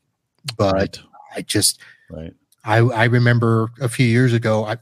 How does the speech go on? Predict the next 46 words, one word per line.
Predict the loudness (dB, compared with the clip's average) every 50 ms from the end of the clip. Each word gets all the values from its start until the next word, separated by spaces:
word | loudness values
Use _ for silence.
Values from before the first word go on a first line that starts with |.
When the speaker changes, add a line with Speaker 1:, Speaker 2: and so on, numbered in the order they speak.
| _ _ _
Speaker 1:
twelve | -2 0 0 0 0 0
days, | 0 0 0 -2 -6 -8 -6
no | -4 -4 -4
power. | -2 -4 -6 -6 -8 -12 -18 _ _ _ _ _ _ _ _ _ _ _ _ _ _ _ _ _ _ _ _ _ _ _ _ _ -20 _ _ 0
Speaker 2:
Yeah. | 2 2 2 2 -4 -10 -20 _ _ _ _ _ _ _ _ _ _
Speaker 1:
And | -10 -6
I, | -2 -2
Speaker 2:
Yeah. | 0 2 2 0 0 -2 -6 -14 -18 -20 -12 -10
Speaker 1:
I | -8 -2
told | 0 0 0
the | 2
wife, | 2 2 2 2 0 0
"We, | 0 -2 -2 0 0
we | -2 -4 -2
cannot | -4 -8 -2 0 0 0 0 0 -2 -2
go | -2 -2 -2
through | -2 -4 -2
that | -2 -2 -2
Speaker 2:
No. | -4
Speaker 1:
again." | -4 -6 -6 -8 -8 -8 -12 -18 _ _ _ _ _ _ _ _ _ _ _ _ -16
Speaker 2:
No, | -14 -14 -14 -14 -16 -18 _ _ _ _ _ _ _
no. | -12 -12 -10 -10 -10 -12 -14 -16 _ _ _
Yeah, | 0 0 2 2 2 2
that, | 2 0 0 -2 -6 -12 _ _ _ _ _ _ _
that | -2 -2 0 2
makes | 0 0 0 0 -2
it | -2 2
worth | 2 2 2 2 2
it. | 0 -2 -2 -6 -14 -20 _ _
You | 0 2
know, | 2 4 4
when | 4 4
you | 2
talk | 2 2 2 2 2 2
about | 0 0 0 0 0
putting | -2 -2 0
a | 0 0
whole | 2 2 2
house | 2 2 0 -2 -4
generator | -4 -4 -2 -2 -2 -2 -2 -2 -2 -2
in, | -2 -2
it's | -4 -2 0 0
not | 0 0 0
just | -2 -4 -4 -4 -4 -4
that, | -2 -2 -2 -2 -4 -8
but | -12 -12